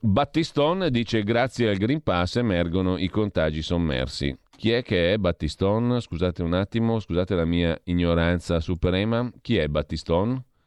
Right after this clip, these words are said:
Forse qualcuno sa chi è Battiston, mi aiuti? Mm, Battiston è intervistato, Roberto Battiston è intervistato a pagina sei di Repubblica.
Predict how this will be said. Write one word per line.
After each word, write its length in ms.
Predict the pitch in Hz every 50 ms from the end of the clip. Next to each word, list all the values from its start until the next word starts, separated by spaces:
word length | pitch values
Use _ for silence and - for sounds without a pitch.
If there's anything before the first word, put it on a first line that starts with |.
| _ _ _ _ _ _ _ _ _ _ _ _ _
Forse 300 | _ - 107 113 - -
qualcuno 400 | 87 - 90 85 - 104 107 101
sa 180 | - - 104 101
chi 160 | 87 101 95
è 80 | 95 101
Battiston, 580 | 98 95 87 - 98 - - 87 73 71 76
mi 140 | 78 82 87
aiuti? 520 | 92 92 98 92 87 82 - - 92 92 95 90 - _ 85
Mm, 320 | 85 85 82 85 82 82
Battiston 560 | 82 87 87 85 - 101 - - 117 120 123 120
è 40 | 101
intervistato, 920 | 92 85 - 92 85 85 92 90 - 92 85 82 82 - - 101 104 - _ _ _ _ _ _ _ _ _
Roberto 640 | _ 110 110 113 104 104 107 95 82 - - 87 80
Battiston 680 | 76 78 78 - - 90 - - 95 82 80 85 95 104
è 80 | 85 92
intervistato 720 | 92 90 - - 90 90 98 104 - - 82 80 78 - 85
a 60 | 80
pagina 400 | - 82 80 78 78 78 80 78
sei 380 | - - 76 67 67 67 67 -
di 140 | - 76 73
Repubblica. 760 | 67 - 67 - - 64 62 62 65 67 67 - - 71 -